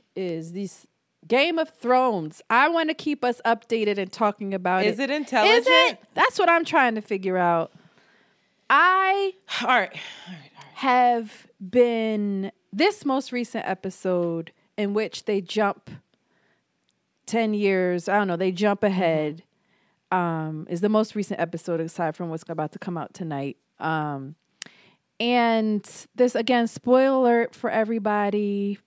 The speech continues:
Speaker 1: Sorry. But I just wanna say that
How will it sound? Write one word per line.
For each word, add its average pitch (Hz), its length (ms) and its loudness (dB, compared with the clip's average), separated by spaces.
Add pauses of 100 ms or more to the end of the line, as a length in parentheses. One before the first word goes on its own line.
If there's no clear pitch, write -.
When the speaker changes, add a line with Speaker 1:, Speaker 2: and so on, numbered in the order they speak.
(100)
Speaker 1:
Sorry. 180 680 -2 (420)
But 233 640 2 (220)
I 359 200 6
just 392 200 -4
wanna 240 220 -4
say 208 380 -6
that 180 420 -4